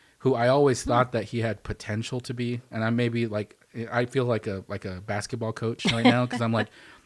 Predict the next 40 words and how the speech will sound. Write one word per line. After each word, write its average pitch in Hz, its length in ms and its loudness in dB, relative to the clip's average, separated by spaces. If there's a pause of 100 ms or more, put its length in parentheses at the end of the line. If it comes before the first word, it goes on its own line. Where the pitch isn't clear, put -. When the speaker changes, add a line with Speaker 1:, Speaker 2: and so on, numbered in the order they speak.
(160)
Speaker 2:
Yeah. - 120 0
Speaker 1:
I 123 140 4
wanted 127 260 6
him 123 220 0
to 120 120 0
excel 110 460 0
Speaker 2:
Yeah. 113 60 2
Speaker 1:
so 110 320 0
much 107 340 -2
because 113 300 -4
he 120 160 -6
had 107 160 -2
Speaker 2:
Yeah. - 120 -12
Speaker 1:
all 139 180 6
these 143 140 0
qualities 123 420 0
I 107 60 2
loved 104 260 -2
in 98 60 -6
him. 98 140 -8 (560)
This 151 160 6
Speaker 2:
Yeah. 175 80 10
Speaker 1:
album 165 300 8
reminded 127 440 6
me 123 160 4
of 117 80 4
Nas 110 320 2
Illmatic. 107 460 0
This 117 240 -2
album 110 340 2
reminded 107 400 0
me 107 300 0 (400)
very 127 300 6
clearly 117 420 2
of, 104 120 0
like, 104 220 0
early 110 300 2
Jay-Z, 101 520 -2
the 98 120 -8
swagger, 104 640 -2